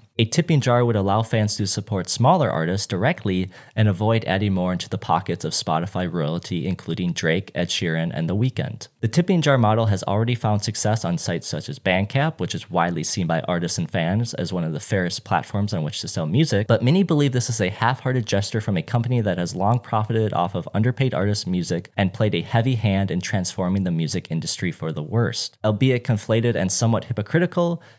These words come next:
Spotify's new feature encourages us to consider the value of music and the artists who make that music, and that can only be a positive thing. Uh, Empress, as a musical artist yourself, what are your thoughts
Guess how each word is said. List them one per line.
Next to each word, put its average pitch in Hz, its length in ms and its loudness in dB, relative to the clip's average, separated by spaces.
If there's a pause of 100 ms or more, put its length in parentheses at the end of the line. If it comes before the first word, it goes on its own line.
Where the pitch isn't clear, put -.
(100)
Spotify's 170 640 4
new 123 180 4
feature 123 360 -2
encourages 101 560 0
us 92 200 0
to - 120 -8
consider 110 480 0
the 131 120 0
value 98 500 2
of 98 120 -4
music 82 420 0
and 87 160 -2
the - 100 -6
artists 82 420 -2
who 80 80 -4
make 78 360 -2 (100)
that 73 240 -2
music, 87 560 -2
and 95 160 2
that 92 180 2
can 104 120 0
only 85 220 -2
be 85 140 -2
a 80 60 -2
positive 73 540 -4
thing. - 560 -4
Uh, 90 180 0
Empress, 117 440 4
as 110 300 2
a 117 180 4
musical 113 480 2
artist 107 340 2
yourself, 127 600 2 (440)
what 139 160 6
are 180 40 2
your 170 140 6
thoughts 120 460 4